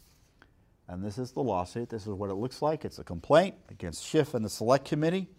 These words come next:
So we issued this, uh, the, uh, an open records request, and I may have told you about this a few weeks ago, and it's been ignored. We asked for all subpoenas issued by the House Permanent Select Committee on Intelligence on or about September thirtieth to any two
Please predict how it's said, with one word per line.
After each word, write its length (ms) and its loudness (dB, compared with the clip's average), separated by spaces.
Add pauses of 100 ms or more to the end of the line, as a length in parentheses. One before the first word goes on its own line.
(1900)
So 200 4
we 160 8
issued 280 4
this, 440 0 (100)
uh, 300 4 (100)
the, 140 0 (280)
uh, 220 2
an 60 0
open 260 4
records 460 2
request, 420 0
and 60 0
I 20 0
may 140 0
have 100 -2
told 300 -2
you 80 -2
about 300 0
this 200 -8
a 60 -14
few 200 -4
weeks 280 -4
ago, 420 -4
and 140 -4
it's 100 -8
been 180 -4
ignored. 520 -8 (420)
We 200 0
asked 260 4
for 180 2
all 180 6
subpoenas 480 -2
issued 260 -2
by 120 2
the 120 0
House 220 0
Permanent 360 -4
Select 280 -2
Committee 300 -2
on 160 0
Intelligence 720 -4 (400)
on 180 8
or 160 8
about 360 6
September 420 -2
thirtieth 480 -2
to 160 -4
any 140 -2
two 180 -4